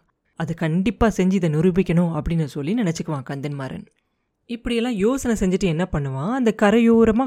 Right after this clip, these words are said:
கொஞ்ச தூரம் நடந்து போய்கிட்டே இருப்பான். அந்த வீரர்கள்ல நாலு பேரும் அவன் பின்னாடியே போயிட்டு இருப்பாங்க.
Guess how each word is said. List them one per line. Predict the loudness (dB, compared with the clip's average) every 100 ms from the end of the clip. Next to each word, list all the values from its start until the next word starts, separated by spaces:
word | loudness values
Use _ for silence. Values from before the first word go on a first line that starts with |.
| 0
கொஞ்ச | 2 2
தூரம் | 4 4 4
நடந்து | 2 0
போய்கிட்டே | 2 0 2 0
இருப்பான். | 0 -2 -10 -12 _ _ _
அந்த | 2 4
வீரர்கள்ல | 6 4 4 4 4 4
நாலு | 4 4 2
பேரும் | 0 0 0
அவன் | -2 -2
பின்னாடியே | 0 0 2 0 2
போயிட்டு | 2 0 -4
இருப்பாங்க. | -10 -10 -12